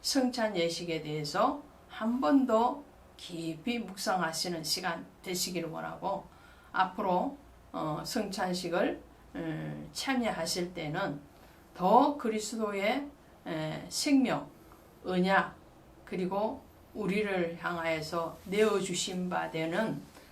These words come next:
살아있는 그리스도를 묵상하시기를 주 예수의 이름으로 축원드립니다.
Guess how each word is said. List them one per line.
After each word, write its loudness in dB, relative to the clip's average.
살아있는 2
그리스도를 -2
묵상하시기를 -2
주 -6
예수의 -4
이름으로 -6
축원드립니다. -6